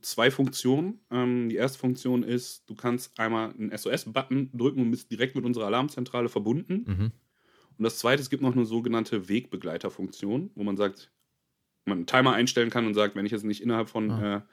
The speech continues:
Speaker 1: dreißig Minuten nochmal auf den Button drücke, dann ist mir was passiert.
Speaker 2: Mhm.
Speaker 1: Also irgendwie für einen Weg, der einem seltsam vorkommt oder wenn man zum Beispiel in Bergen wandern geht und sagt, wenn ich nach zwei Stunden mich zurück, mich nicht zurückgemeldet hab,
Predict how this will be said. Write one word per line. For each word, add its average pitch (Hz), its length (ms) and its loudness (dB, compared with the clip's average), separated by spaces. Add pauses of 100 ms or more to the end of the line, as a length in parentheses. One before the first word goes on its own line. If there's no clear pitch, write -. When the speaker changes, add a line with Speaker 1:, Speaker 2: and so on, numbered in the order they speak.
(360)
Speaker 1:
dreißig 127 360 4
Minuten 139 560 6
nochmal 127 240 4
auf - 80 -2
den 120 160 4
Button 135 200 4
drücke, 127 220 2
dann 113 140 0
ist - 80 -6
mir 117 100 -2
was 110 120 -8
passiert. 135 440 -4 (120)
Speaker 2:
Mhm. 98 260 -2
Speaker 1:
Also 98 280 -4 (300)
irgendwie 101 220 2
für 98 140 -2
einen 95 220 -2 (140)
Weg, 110 400 2
der 101 160 2
einem 104 300 0 (760)
seltsam 110 380 4
vorkommt 117 480 2
oder 98 280 2 (160)
wenn 104 140 -2
man 98 120 0
zum - 100 -8
Beispiel 98 400 -4 (520)
in 104 120 2
Bergen 110 300 6
wandern 123 280 8
geht 120 280 4 (100)
und 117 80 -6
sagt, 110 240 2
wenn 104 60 -2
ich 92 80 -6
nach 104 120 -6
zwei 113 180 0
Stunden 113 240 0
mich 110 160 -2
zurück, 110 260 -4
mich 110 160 -6
nicht 123 220 -4
zurückgemeldet 113 640 -2
hab, 113 140 -2